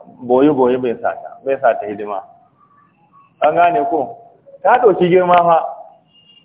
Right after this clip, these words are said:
Ta ɗauki girma. Tunda dai har ta zama Ummu Walada. Ba haka ba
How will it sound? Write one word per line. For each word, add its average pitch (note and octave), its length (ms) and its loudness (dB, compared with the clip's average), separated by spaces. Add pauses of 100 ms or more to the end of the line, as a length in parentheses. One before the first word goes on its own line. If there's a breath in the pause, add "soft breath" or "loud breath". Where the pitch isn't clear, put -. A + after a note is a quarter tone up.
(360)
Ta G3 180 2
ɗauki C3+ 320 -2
girma. B2+ 480 0 (920)
Tunda D#3+ 200 -2
dai C#3 120 0
har D3 240 2
ta D3 180 0
zama C#3+ 280 -2 (160)
Ummu B2+ 340 -6
Walada. F2+ 380 -6 (760)
Ba A#2+ 120 -2
haka D3 480 0 (720)
ba C#3 120 -2